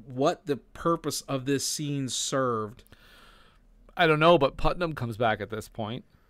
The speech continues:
Speaker 1: <laughs> Oh my God.
Speaker 2: And he finally finds them because, uh, some, some woman tips him off. By the way, he goes up to some kid.
Speaker 1: Oh no, this is the wor-, oh my God,
Speaker 2: Yeah.
Speaker 1: this is the worst because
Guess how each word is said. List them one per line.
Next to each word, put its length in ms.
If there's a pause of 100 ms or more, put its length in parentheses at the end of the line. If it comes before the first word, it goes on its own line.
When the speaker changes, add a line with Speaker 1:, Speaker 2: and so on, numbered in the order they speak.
(480)
Speaker 1:
<laughs> 200
Oh 140 (160)
my 140 (280)
God. 120
Speaker 2:
And 400
he 160
finally 920 (540)
finds 500
them 140
because, 360
uh, 400
some, 360
some 220
woman 220
tips 240
him 100
off. 200 (180)
By 100
the 80
way, 120
he 120
goes 280
up 100
to 80
some 240
kid. 300
Speaker 1:
Oh 180
no, 200
this 240
is 120
the 80
wor-, 240
oh 140
my 120
God, 240
Speaker 2:
Yeah. 60
Speaker 1:
this 160
is 120
the 100
worst 380
because 400